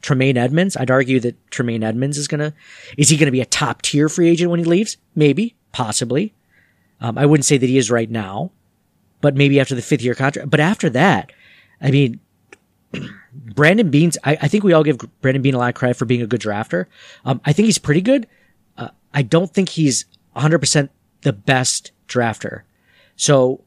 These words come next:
there's a lot of time left with these last three draft classes and this upcoming fourth draft class to find the, like, is Taron Johnson gonna take another step, or is Harrison Phillips gonna take another step? We don't know. But as far as, like, Josh Allen, Tremaine, I'm, I,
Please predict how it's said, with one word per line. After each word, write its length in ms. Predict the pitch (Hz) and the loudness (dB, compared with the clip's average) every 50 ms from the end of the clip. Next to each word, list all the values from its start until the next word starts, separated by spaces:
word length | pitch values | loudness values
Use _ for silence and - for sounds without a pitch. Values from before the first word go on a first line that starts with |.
| _ _ | _ _
there's 340 | - 120 113 139 160 165 135 | -20 -4 2 2 2 4 2
a 60 | 143 | 0
lot 320 | 127 113 117 123 120 127 135 | -4 -2 -2 0 2 2 0
of 100 | 135 - | 0 -2
time 300 | - - 127 123 123 117 | -6 -4 -4 -4 -2 -2
left 260 | 110 113 117 - - | -2 -4 -4 -4 -4
with 80 | 120 | -6
these 140 | - 117 107 | -4 -4 -4
last 240 | 117 113 113 113 - | -2 -4 -4 -6 -4
three 100 | - 127 | -6 -6
draft 300 | 107 117 113 104 107 - | -4 -4 -4 -4 -6 -6
classes 340 | - 120 113 113 - 117 117 | -4 -4 -4 -4 -4 -4 -4
and 120 | 127 127 131 | -4 -4 -4
this 100 | 117 - - | -6 -4 -6
upcoming 340 | 131 - - 120 117 117 113 | -6 -6 -4 -6 -6 -6 -8
fourth 280 | - - 120 120 - | -4 -4 -4 -4 -2
draft 220 | - 131 123 123 - | -2 -2 -2 -2 -2
class 280 | - 135 131 131 - - - - - - - - _ _ _ | -4 -6 -6 -6 -8 -12 -16 -20 -20 -20 -20 -20 _ _ _
to 100 | - 151 | -2 -2
find 680 | - - - - 131 123 127 131 131 139 143 143 131 - _ _ _ _ _ _ _ | -2 -2 -6 -4 -4 -2 0 0 0 0 -2 -4 -6 -10 _ _ _ _ _ _ _
the, 140 | 147 156 | 2 2
like, 180 | 165 156 147 127 | 4 4 2 2
is 80 | 127 - | 0 0
Taron 240 | - 156 151 139 | 0 2 0 2
Johnson 340 | 123 131 135 135 139 135 131 | 2 0 0 0 0 -2 -2
gonna 140 | 117 117 117 | -4 -4 -4
take 140 | - - 117 | -4 -4 -4
another 200 | 113 113 104 110 | -4 -4 -4 -4
step, 260 | 101 - - 101 - | -4 -4 -6 -6 -6
or 160 | 117 117 117 - - - - - - - _ _ _ - | -6 -8 -8 -10 -14 -20 -20 -20 -20 -20 _ _ _ -2
is 120 | 139 - | 0 2
Harrison 280 | 165 160 139 - - - | 2 2 2 2 -4 -4
Phillips 320 | - 190 202 170 135 - | -2 0 2 2 0 0
gonna 160 | - 120 107 | -4 -6 -4
take 120 | - 123 120 | -4 -4 -6
another 220 | 117 107 104 95 | -6 -6 -6 -4
step? 360 | - - - - 117 98 - - | -4 -4 -2 -2 -6 -6 -4 -2
We 120 | 131 147 | 0 2
don't 240 | 156 143 131 120 123 | 2 0 0 -4 -4
know. 340 | 127 135 131 110 98 92 - | -2 -2 -2 -2 -4 -8 -4
But 180 | - 135 123 - _ - - - - _ | -4 -4 -4 -4 _ -20 -20 -20 -14 _
as 140 | 131 143 - | -2 -2 0
far 280 | - 160 143 160 175 | 0 2 4 6 6
as, 140 | 175 151 123 | 4 4 2
like, 380 | 127 131 127 120 117 113 - _ _ _ _ _ _ _ _ | 0 -2 -2 -2 -2 -4 -6 _ _ _ _ _ _ _ _
Josh 300 | - - 131 131 139 - | -2 0 0 2 2 0
Allen, 160 | 147 139 139 131 | 0 0 0 -2
Tremaine, 240 | - 127 131 127 | -2 -2 0 0
I'm, 140 | 131 127 131 - | 0 -2 -2 0
I, 160 | - 147 160 | 0 0 0